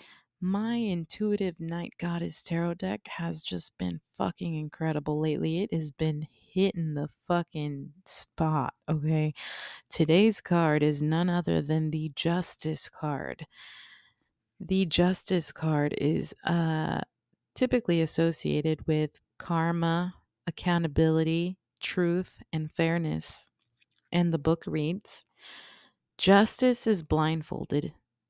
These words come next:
in one hand maintaining the scales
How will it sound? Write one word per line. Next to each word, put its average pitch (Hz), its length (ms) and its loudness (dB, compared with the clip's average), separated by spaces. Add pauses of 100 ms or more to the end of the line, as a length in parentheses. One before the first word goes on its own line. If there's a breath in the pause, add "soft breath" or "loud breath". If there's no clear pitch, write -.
in 180 200 4
one 196 220 4
hand 185 360 0
maintaining 165 680 -2
the 151 120 -6
scales 151 720 0